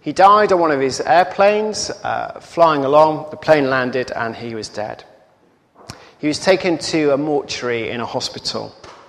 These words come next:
He was a big man. He was six-foot-four, but he weighed just forty kilos. He hadn't shaved for months. His hair was unkempt. He had long fingernails, never cut his,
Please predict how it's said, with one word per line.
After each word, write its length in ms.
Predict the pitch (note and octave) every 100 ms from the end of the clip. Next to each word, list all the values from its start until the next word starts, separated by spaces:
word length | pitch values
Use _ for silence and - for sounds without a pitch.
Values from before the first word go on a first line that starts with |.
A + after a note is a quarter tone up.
| _ _ _ _ _ _ _ - - _
He 80 | -
was 140 | E3
a 20 | C3
big 240 | F3+ C3+
man. 320 | C3+ A#2 A1+ - - _ _ _ _ -
He 120 | -
was 160 | D#3 D3
six-foot-four, 1160 | - F#3 - - F3 - - - C#3+ G#2+ G2+ - - _ _ _
but 100 | -
he 100 | D3
weighed 400 | D3 E3+ D#3 C#3
just 220 | - C3 -
forty 440 | - D3 - -
kilos. 880 | - C3 B2+ G#2+ G#2 G#2+ - - - _ _ _ _ _ _ _ - - -
He 80 | -
hadn't 340 | C3 G3+ G#3
shaved 440 | - - D3 D3 C#3
for 160 | -
months. 560 | C3+ C3 A#2 F#2+ - -
His 180 | C3+ B2
hair 460 | - E3 E3+ E3+ - -
was 220 | C#3 C3 -
unkempt. 840 | C3 B2 - F3 F3 B2+ - - - -
He 80 |
had 100 | C3
long 260 | C3+ D#3+ D#3
fingernails, 600 | - F#3 E3+ E3 D#3 C#3
never 180 | E3+ D3+
cut 180 | - D3
his, 300 | C3 -